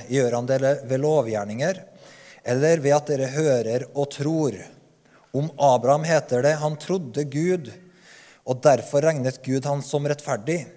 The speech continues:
Så forstår dere at det er de som tror, som er Abrahams barn.» Og så går han videre da og sier at Skriften forutså at Gud ville rettferdiggjøre hedningene ved tro, og den forkynte på forhånd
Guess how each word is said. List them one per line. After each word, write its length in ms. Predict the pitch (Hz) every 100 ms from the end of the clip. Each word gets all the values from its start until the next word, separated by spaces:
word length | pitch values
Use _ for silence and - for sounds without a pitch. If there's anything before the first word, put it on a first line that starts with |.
| _ _ _ -
Så 160 | 151
forstår 460 | 147 165 - 135 107
dere 220 | 117 147
at 160 | 143 -
det 80 | 135
er 140 | 135
de 140 | 135 139
som 220 | 139 139
tror, 460 | - - 147 190 170 135 -
som 480 | - - 139 156 151 - _
er 440 | 110 127 143 131 - - - _
Abrahams 800 | 117 101 92 98 123 139 - - _
barn.» 400 | 120 151 156 104 - - - _ _ _ _ _ _ _ _ _ _ _ - - - -
Og 80 |
så 140 | 123 160
går 140 | 156
han 80 | 151
videre 380 | 160 143 117 131 139
da 120 | 135 135 135 -
og 60 | 131
sier 300 | - 135 131
at 100 | 123
Skriften 540 | - 170 160 - 156 156
forutså 540 | 156 117 107 151 156
at 80 | 156 -
Gud 300 | 123 151 156
ville 240 | 160 123 131
rettferdiggjøre 720 | 143 - - 107 98 104 110
hedningene 540 | 131 139 110 104 117 123
ved 100 | 123
tro, 300 | 147 180 190
og 380 | - - - 127
den 100 | 139
forkynte 640 | 147 147 - 120 95 131
på 140 | 139 147
forhånd 460 | 175 156 135 170